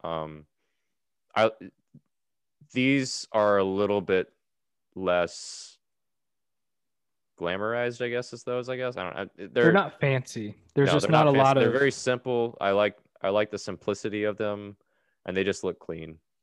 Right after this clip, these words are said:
Speaker 2: Yeah, they're, they're all
Speaker 1: I like the,
Speaker 2: black.
Speaker 1: I like, I like the design of the Adidas logo or, or Adidas jerseys just in general, though.
Speaker 2: Yeah, I'm a
Speaker 1: So,
Speaker 2: big
Speaker 1: I've
Speaker 2: fan of the new Ad-, Adidas jerseys for
Speaker 1: Yeah.
Speaker 2: sure.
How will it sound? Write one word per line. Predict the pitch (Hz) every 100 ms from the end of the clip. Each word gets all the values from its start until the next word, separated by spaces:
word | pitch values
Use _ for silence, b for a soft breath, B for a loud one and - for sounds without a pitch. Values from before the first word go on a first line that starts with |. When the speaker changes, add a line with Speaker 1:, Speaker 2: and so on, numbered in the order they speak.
| _ _ _
Speaker 2:
Yeah, | 131 120 107 _ -
they're, | 139 131 _ -
they're | 127
all | 135 151
Speaker 1:
I | 135
like | 151 143
the, |
Speaker 2:
black. | 131 123
Speaker 1:
I |
like, | 143 156 -
I | 139
like | 131 139
the | 139
design | 117 95 98 95
of |
the | 87 85
Adidas | 82 90 85 - -
logo | 90 85 85 85 -
or, | 98 - -
or | 107 95
Adidas | 92 95 87 82 - - _ _
jerseys | 92 87 85 80
just | 87 -
in | 82
general, | - 69 - - -
though. | - - _ b b b b b
Speaker 2:
Yeah, | 143 123 101 -
I'm | 151
a |
Speaker 1:
So, | 135
Speaker 2:
big | - 131
Speaker 1:
I've | 92
Speaker 2:
fan | 131 123
of | 120
the | 113
new | 120 117 117
Ad-, | 110 _ -
Adidas | 113 117 110 -
jerseys | 120 101 110
for | - 117
Speaker 1:
Yeah. |
Speaker 2:
sure. | - 139 123 117